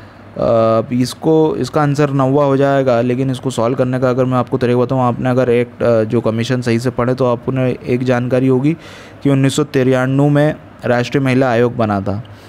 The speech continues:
और इनका कार्यकाल पाँच साल का होता है। तो, अ, ठीक है, तो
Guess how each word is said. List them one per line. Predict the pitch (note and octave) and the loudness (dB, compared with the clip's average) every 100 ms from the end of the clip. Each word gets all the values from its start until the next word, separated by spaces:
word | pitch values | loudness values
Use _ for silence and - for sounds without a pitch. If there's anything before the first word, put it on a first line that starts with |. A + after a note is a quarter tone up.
| - - | -10 -2
और | C3+ | 0
इनका | C3+ C#3 | 2 0
कार्यकाल | C3+ B2+ C3+ C#3 C3+ | 2 2 0 0 0
पाँच | C3+ B2 A#2+ | 0 -2 0
साल | A#2+ A#2+ | 0 0
का | A#2+ | 0
होता | A#2 G#2 G#2+ | 0 0 0
है। | G#2 | -2
तो, | G#2+ A#2+ A2+ - - - | 0 -2 -2 -14 -14 -4
अ, | A2+ A2 A2 G#2+ - - - - - - - - - - | 0 2 0 -2 -8 -20 -20 -20 -20 -20 -20 -20 -20 -2
ठीक | C#3+ D3 | 0 0
है, | G2 - - - - - - | -4 -8 -20 -20 -20 -8 0
तो | B2+ B2+ B2+ A#2 | 2 2 2 0